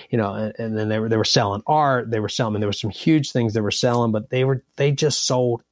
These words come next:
everything. Um, I bought his binoculars, and that's what I wrote. I put that in the, in the column, and, and <laughs> they, they were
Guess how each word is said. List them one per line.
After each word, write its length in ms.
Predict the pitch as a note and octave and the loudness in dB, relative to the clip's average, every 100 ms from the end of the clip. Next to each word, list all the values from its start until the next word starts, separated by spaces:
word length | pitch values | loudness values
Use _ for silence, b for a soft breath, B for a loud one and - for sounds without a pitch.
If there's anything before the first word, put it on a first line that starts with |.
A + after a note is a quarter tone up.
| - | -2
everything. 540 | C3 C#3 A#2+ - B2+ - B B B B | 0 0 -2 -4 -16 -18 B B B B
Um, 480 | A#2 A2 G#2+ G2+ F#2+ - _ _ _ - - | -2 0 0 -4 -8 -16 _ _ _ -12 -2
I 100 | C3+ | 2
bought 220 | C3 C3 | 4 2
his 80 | A#2 | 2
binoculars, 680 | A2 B2 A#2+ A2+ G#2+ G2 - | 2 2 0 -2 -6 -10 -8
and 120 | G#2+ | -8
that's 200 | A2 - | -8 -8
what 100 | A2 | -8
I 100 | G#2+ | -6
wrote. 320 | A2 A2+ A#2 | -4 -2 -2
I 180 | A2+ A2 A2 B2+ - - | -2 -4 -4 -10 -20 -4
put 240 | C3+ B2+ | -2 0
that 180 | A#2 G#2+ | 0 0
in 160 | G#2 G2+ | 0 0
the, 200 | G2+ G#2 - | -2 -4 -4
in 60 | |
the 100 | G#2 | -4
column, 560 | G#2 - D3 C3+ G#2 G#2 | -4 0 0 2 0 -2
and, 260 | G#2 G#2 G#2 | -2 -4 -4
and 260 | A2+ A2 G#2+ | -4 -4 -4
<laughs> 1080 | B2 - - - - - - - - _ _ | -6 -8 -8 -16 -20 -18 -18 -18 -20 _ _
they, 160 | B2+ A2+ | 0 0
they 220 | A#2+ A#2 | 0 2
were 180 | A2 A2 | 2 2